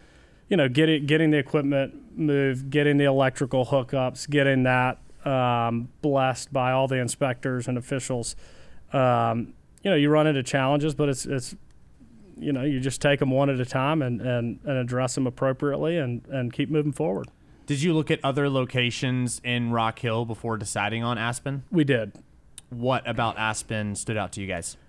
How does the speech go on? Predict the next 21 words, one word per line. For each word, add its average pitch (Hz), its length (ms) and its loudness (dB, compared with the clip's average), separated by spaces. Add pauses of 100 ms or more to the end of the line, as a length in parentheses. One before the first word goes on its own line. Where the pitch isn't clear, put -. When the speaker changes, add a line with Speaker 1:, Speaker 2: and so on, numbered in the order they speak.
(480)
Speaker 1:
You 208 80 -2
know, 208 100 4
I 185 80 6
think 185 180 2
for 143 200 2
us, 147 460 2 (120)
it, 147 240 2
it 156 60 4
was 135 200 0
the 131 80 2
location. 131 800 0
It 120 120 -2
was 113 140 -6
close 143 560 0
to 143 120 0
our 131 460 2
employees. 127 680 0
It's 113 140 -8
close 135 380 -2
to 131 100 -6
seventy-seven. 127 1120 0